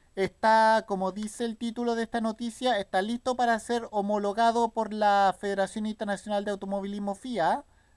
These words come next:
eh, y los organizadores del Gran Premio no tienen ninguna duda de que va a estar listo para el, para julio del próximo año. Como sabemos, eh,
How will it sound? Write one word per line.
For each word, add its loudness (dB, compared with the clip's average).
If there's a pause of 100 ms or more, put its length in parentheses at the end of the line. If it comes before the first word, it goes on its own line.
(140)
eh, -2 (2000)
y -4
los 4
organizadores 2
del -2
Gran 0
Premio -2
no -2
tienen -4
ninguna 0
duda 2
de -8
que -4
va 2
a -2
estar -4
listo -2
para 4 (680)
el, -2 (300)
para 6
julio 0
del -2
próximo 0
año. 0 (500)
Como -4
sabemos, -2
eh, -2